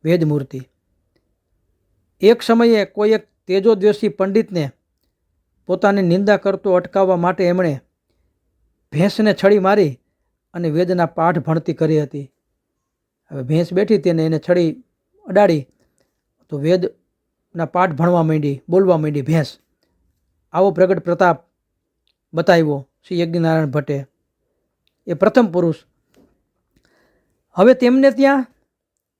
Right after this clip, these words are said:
યજ્ઞનારાયણ ભટ્ટને ત્યાં પુત્ર શ્રી ગંગાધરજી પ્રગટ થયા અને ગંગાધરજીએ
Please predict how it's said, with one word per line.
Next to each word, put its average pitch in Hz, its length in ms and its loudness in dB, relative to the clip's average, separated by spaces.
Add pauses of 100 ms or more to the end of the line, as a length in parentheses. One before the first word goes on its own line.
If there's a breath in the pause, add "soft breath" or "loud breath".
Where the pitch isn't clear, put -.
(360)
યજ્ઞનારાયણ 240 640 2
ભટ્ટને 226 320 0
ત્યાં 233 320 0
પુત્ર 226 280 -2
શ્રી 240 160 -4
ગંગાધરજી 208 760 2
પ્રગટ 190 280 -6
થયા 170 320 -10 (1120)
અને 180 160 -2
ગંગાધરજીએ 185 840 2